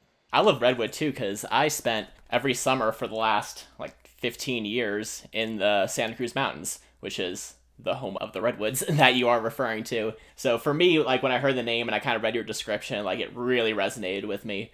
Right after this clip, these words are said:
And I like the idea of building things that are meant to last. The web has certain elements of it that are so ephemeral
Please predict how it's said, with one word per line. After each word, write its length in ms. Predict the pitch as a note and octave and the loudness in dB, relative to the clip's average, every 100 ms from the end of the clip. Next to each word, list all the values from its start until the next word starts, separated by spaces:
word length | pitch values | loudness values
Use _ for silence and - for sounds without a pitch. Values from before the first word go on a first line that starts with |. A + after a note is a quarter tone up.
| _ | _
And 120 | - C3 | -2 2
I 40 | |
like 160 | D3 D3+ | 2 2
the 80 | |
idea 360 | C3+ A#2 A#2+ A#2+ | 2 2 2 2
of 440 | - G#2+ G#2 - - - - | 2 0 0 -6 -20 -10 4
building 380 | C3+ C3+ C#3+ | 4 6 4
things 440 | C3 - A#2+ A#2+ A2+ | 2 -2 -2 -2 0
that 180 | A2 G#2+ | 2 4
are 120 | F#2+ | 2
meant 360 | G2+ G2+ - | 0 -2 -4
to 240 | - A2+ F2 | -10 -8 -8
last. 540 | D2 C#2 B1 - - - | -8 -8 -8 -10 -14 -10
The 140 | A2+ | -6
web 320 | A2 A2+ B2 C3 | -2 2 2 2
has 440 | C3 A2+ A2 - - - | 0 0 0 -8 -14 -12
certain 320 | - A#2+ G#2 | -6 -6 -4
elements 460 | G#2 A2 G#2+ - - | -4 -4 -4 -10 -4
of 160 | G#2+ B2+ | -2 0
it 160 | - | 0
that 100 | G#2 | -2
are 100 | G2+ | -4
so 480 | G#2 - A2+ G2+ G2 F#2 | -4 -4 -2 0 -2 -6
ephemeral 800 | - - A2+ A2+ C3+ D#3+ F3 | -10 -6 -4 0 0 0 0